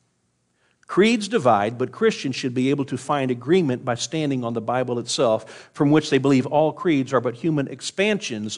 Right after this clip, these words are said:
of const-, or constrictions. Now, you have to understand, a creed was established so that we would know what we believe. It's a kind of a summary of the Bible itself.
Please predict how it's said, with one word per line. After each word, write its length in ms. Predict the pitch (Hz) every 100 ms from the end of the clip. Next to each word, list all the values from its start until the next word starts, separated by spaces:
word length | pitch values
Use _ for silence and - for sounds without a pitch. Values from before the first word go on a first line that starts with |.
| -
of 260 | 123 123 -
const-, 240 | 147 - -
or 160 | 147
constrictions. 920 | 147 160 - 214 - - 104 - - _ _ _ -
Now, 60 |
you 100 | -
have 100 | 269
to 60 | 262
understand, 340 | 208 - 180
a 60 | 147
creed 320 | - 269 262
was 160 | 196 151
established 560 | - 170 139 139 -
so 100 | 190
that 140 | 170 - - - -
we 220 | 156 262
would 120 | 226
know 180 | 175 170
what 220 | 165 165
we 120 | 160 135
believe. 760 | 127 127 135 107 98 - - _ _
It's 160 | 156 151
a 60 | -
kind 160 | 233
of 80 | 170
a 60 | 156
summary 840 | - - 247 202 135 117 113 127
of 340 | 139 143 139
the 80 | 127
Bible 380 | 131 135 127 120
itself. 640 | 123 - 110 - - -